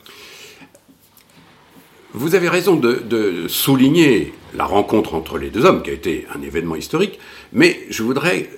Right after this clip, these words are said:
faire un petit saut de deux ans en a-, en, en arrière.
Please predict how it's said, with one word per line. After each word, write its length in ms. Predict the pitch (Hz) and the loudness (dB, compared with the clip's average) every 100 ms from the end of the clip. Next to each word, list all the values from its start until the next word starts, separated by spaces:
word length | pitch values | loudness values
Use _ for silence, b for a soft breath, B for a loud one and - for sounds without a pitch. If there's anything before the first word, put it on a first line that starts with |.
| - | -16
faire 300 | - 143 110 | -6 -4 -2
un 60 | 101 | -4
petit 280 | - 151 160 | -6 -4 -2
saut 160 | 139 | 0
de 140 | 113 87 | 0 -2
deux 440 | 73 101 165 135 | -4 6 6 6
ans 240 | 113 - - _ | 0 -4 -14 _
en 100 | - | -2
a-, 180 | 107 - - | -2 -2 -4
en, 160 | 101 | -4
en 260 | 92 - 85 | -4 -8 -8
arrière. 440 | 85 90 78 73 | -6 -4 -6 -6